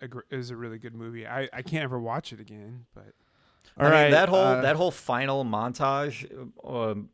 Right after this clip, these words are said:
Speaker 3: almost made my list.
Speaker 2: I'm gonna check out, uh, I'll check out The Fountain again, and I'll, I'll, I'll bring it up.
Speaker 3: Okay.
Speaker 2: But, uh, film lovers,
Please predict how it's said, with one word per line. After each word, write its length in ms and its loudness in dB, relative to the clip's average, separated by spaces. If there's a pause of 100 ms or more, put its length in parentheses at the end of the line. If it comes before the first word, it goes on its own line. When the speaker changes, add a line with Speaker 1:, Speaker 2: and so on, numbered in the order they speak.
(200)
Speaker 3:
almost 280 -6
made 140 -8
my 140 -10
list. 340 -12 (880)
Speaker 2:
I'm 140 -2
gonna 140 0
check 340 -2
out, 240 2
uh, 440 0 (460)
I'll 120 0
check 200 -6
out 140 -2
The 40 -10
Fountain 300 -8
again, 220 -14 (240)
and 80 -8
I'll, 160 -4
I'll, 260 -6 (400)
I'll 100 -6
bring 140 -10
it 80 -10
up. 100 -14 (380)
Speaker 3:
Okay. 160 -12 (300)
Speaker 2:
But, 320 4
uh, 160 2
film 300 -4
lovers, 540 -4